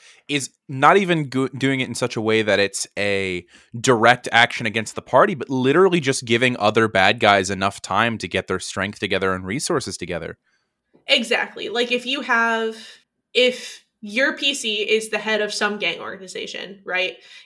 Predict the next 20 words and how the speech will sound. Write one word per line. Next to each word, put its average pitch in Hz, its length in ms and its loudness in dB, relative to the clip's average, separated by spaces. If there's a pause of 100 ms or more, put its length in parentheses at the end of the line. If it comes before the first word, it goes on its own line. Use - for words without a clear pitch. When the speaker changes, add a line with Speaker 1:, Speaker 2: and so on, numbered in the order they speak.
Speaker 2:
And 214 460 0
you 233 160 -6
have 226 480 2 (100)
option 247 320 0
A 202 160 2
with 202 160 0
your 202 120 -4
party 185 360 -6
of 196 280 -4
going 226 280 0
and 214 120 -6
stopping 208 400 0
a 196 40 -4
small 214 440 -2
subgroup 208 500 -2
of 208 340 -6 (120)
your 226 180 0
own 240 240 0
gang 196 440 -4 (240)
from 202 480 -4